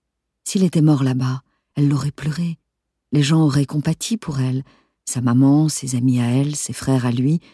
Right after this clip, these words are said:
s'il lui en était resté. Il l'aurait aidée, soutenue, et elle aurait su faire face.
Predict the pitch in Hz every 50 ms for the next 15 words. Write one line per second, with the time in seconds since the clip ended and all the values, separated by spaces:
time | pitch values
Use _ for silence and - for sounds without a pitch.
0 | _ _ _ _ _ - - - 123 135 131 123 127 127 123 - 123 117 123 120
1 | - - - - 143 - _ _ _ _ _ _ _ _ _ _ _ _ _ _
2 | _ _ _ _ _ _ _ 120 127 131 131 123 127 131 131 131 127 127 139 139
3 | 131 165 160 170 170 - - - 156 - - 175 170 185 175 - _ _ _ _
4 | _ _ _ _ _ _ _ _ _ _ _ _ - 156 151 147 143 143 131 151
5 | 143 - 147 - - 131 - - - 135 131 - - - -